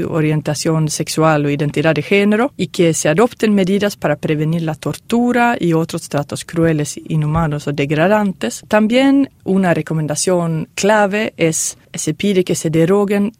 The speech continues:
todas las leyes utilizadas para criminalizar a los homosexuales por mantener relaciones consentidas. También se pide que se promulgue legislación amplia de lucha contra la discriminación,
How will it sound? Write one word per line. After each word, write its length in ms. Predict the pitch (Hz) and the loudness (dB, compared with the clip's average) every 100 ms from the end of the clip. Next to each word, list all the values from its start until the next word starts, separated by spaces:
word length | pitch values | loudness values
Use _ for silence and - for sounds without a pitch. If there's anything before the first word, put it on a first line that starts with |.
| _ | _
todas 400 | 247 269 285 196 | 2 2 2 0
las 220 | 190 - | -4 0
leyes 440 | 185 180 180 185 | 2 4 2 0
utilizadas 680 | 175 - 170 170 190 175 160 | -6 0 0 2 2 2 0
para 220 | - 151 | 0 -2
criminalizar 960 | 156 - 220 233 208 180 165 - 156 165 | -2 -2 2 4 4 0 -2 0 0 0
a 40 | |
los 220 | 151 147 156 | -2 -4 -4
homosexuales 800 | 160 - 151 - 156 143 135 - | -4 -4 -6 -2 0 0 -2 -6
por 200 | - 170 | -4 -2
mantener 580 | 165 151 139 160 160 - | -2 -2 -2 0 0 -4
relaciones 560 | - 156 143 - 156 - | -2 0 0 -2 -4 -2
consentidas. 880 | 156 156 160 165 196 196 220 - - - - - - - - | -4 -2 -2 -2 -2 0 -2 -4 -14 -20 -20 -20 -20 -20 0
También 640 | 180 180 190 185 190 208 - | 2 4 4 4 2 0 -6
se 200 | - - | -10 -4
pide 280 | 165 190 185 | 0 2 2
que 100 | 180 | 0
se 160 | 170 160 | -4 -4
promulgue 480 | - 165 180 180 170 | -2 0 0 2 0
legislación 880 | 160 160 - 175 - 151 - 185 | 2 -2 -4 -8 -6 -4 0 0
amplia 540 | - 202 214 - 170 160 | 2 2 2 0 -4 0
de 100 | 160 | 0
lucha 400 | 175 240 - 160 | 0 -2 -4 -4
contra 320 | 170 156 147 | -4 -6 -4
la 100 | 143 | -2
discriminación, 920 | 147 - 156 151 151 - 165 156 190 | -4 -6 -4 -2 -2 -2 -2 0 -2